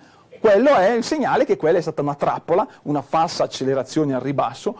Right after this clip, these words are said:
con questo livello di supporto che ha ceduto ma è stato prontamente recuperato dal mercato. Perché?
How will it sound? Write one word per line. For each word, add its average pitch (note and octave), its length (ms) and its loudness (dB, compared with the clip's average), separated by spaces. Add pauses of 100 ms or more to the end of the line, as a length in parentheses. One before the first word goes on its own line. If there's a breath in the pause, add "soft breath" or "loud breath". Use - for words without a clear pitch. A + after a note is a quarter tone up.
(160 loud breath)
con E3+ 180 0
questo A3+ 320 0
livello F#3 320 2
di E3+ 80 0
supporto E3 680 -2 (240 loud breath)
che F3 160 0 (180 loud breath)
ha F3+ 160 -4
ceduto A3+ 560 0
ma A#3+ 80 -2
è A3+ 60 -4
stato G#3+ 260 -6
prontamente E3+ 680 -2
recuperato C3+ 520 -2
dal C3 140 -2
mercato. D#3 640 -4
Perché? A#3 400 0